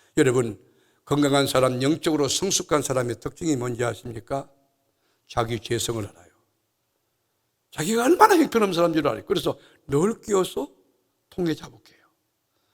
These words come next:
바울 보세요. 바울이 무슨 죄를 짓길래 "오호라, 나는 죄 공고한 사람, 이 사망에서 나를 건져낼까? 나는 죄인 중에 개소리다." 바울이 무슨 죄를 지어서 그렇게 고백해요? 이게 영적으로 건강한 거예요. 영적으로 성숙한 거예요.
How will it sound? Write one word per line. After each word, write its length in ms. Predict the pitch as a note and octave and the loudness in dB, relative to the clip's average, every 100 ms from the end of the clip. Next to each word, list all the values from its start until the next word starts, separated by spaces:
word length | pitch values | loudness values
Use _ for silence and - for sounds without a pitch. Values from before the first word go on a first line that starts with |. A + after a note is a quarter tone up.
| _ | _
바울 280 | C#3+ G#3 A#3 | 2 2 2
보세요. 440 | D3+ - D#3+ B2 _ _ _ _ _ | -2 -2 -4 -8 _ _ _ _ _
바울이 360 | - C3+ G3+ A3 | 2 4 4 2
무슨 340 | A#2+ A#2+ G#3+ | -2 -2 0
죄를 240 | G#3+ F3+ D#3 | 4 4 2
짓길래 380 | D#3+ D#3+ C#3+ C#3 | -2 0 -2 0
"오호라, 380 | E3 E3 F3+ D3+ | 2 2 4 2
나는 340 | C#3 C3+ A#2+ | 2 -2 -6
죄 100 | - | -10
공고한 360 | C#3+ D3+ C3+ B2 | -4 -2 -2 -4
사람, 240 | A#2+ B2+ A2 _ - | -6 -12 -12 _ -6
이 100 | F#3+ | -6
사망에서 520 | - D#3 E3 D#3 C#3 | -4 -4 -2 -2 -2
나를 220 | C3+ B2 | -2 -2
건져낼까? 760 | - D#3+ D3+ B2 A#2+ C3+ A2+ F#2+ _ _ _ _ _ _ _ | -4 -4 -2 -4 -6 -4 -4 -8 _ _ _ _ _ _ _
나는 280 | - G3 G#3 | 0 2 0
죄인 260 | - F#3 F#3 | 2 2 4
중에 200 | F#3+ E3 | 0 2
개소리다." 440 | D#3 D3 C#3 B2+ | 2 0 -2 -6
바울이 360 | - G#3+ C#4+ A3+ | 0 2 2 0
무슨 320 | D#3+ A3 A#3 | -4 -4 0
죄를 220 | F3+ E3 | 0 0
지어서 400 | C#3+ C#3+ - C3+ - _ | -2 -4 -2 -4 -6 _
그렇게 280 | - A3+ A3 | -2 -2 -2
고백해요? 540 | D#3 B2+ A#2+ - A#2 - _ _ - | -2 -2 -4 -6 -8 -10 _ _ -10
이게 180 | B2 | -4
영적으로 440 | A#2+ D3+ C#3+ C3 A2 | -2 -2 -2 -6 -8
건강한 440 | - B2 B2 F2+ | -8 -6 -6 -8
거예요. 180 | - _ _ _ _ - | -14 _ _ _ _ 4
영적으로 320 | F#3+ F#3+ E3 | 4 4 0
성숙한 500 | - F3 F3+ C3+ G#2+ | 0 -6 -6 -8 -12
거예요. 140 | - | -16